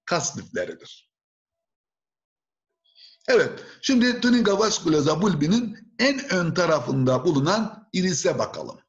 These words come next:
Bakınız şu iris, şurada gördüğümüz iris, şu iris.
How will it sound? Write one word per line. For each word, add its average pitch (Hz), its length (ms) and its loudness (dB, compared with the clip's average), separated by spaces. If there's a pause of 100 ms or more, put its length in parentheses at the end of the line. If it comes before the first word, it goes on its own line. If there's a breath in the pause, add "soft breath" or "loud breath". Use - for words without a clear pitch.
(340)
Bakınız 151 420 -2
şu - 220 -4
iris, - 720 -4 (220)
şurada 151 260 -2
gördüğümüz 139 680 -2
iris, 123 420 -2 (240 soft breath)
şu - 560 -2 (260)
iris. - 520 -2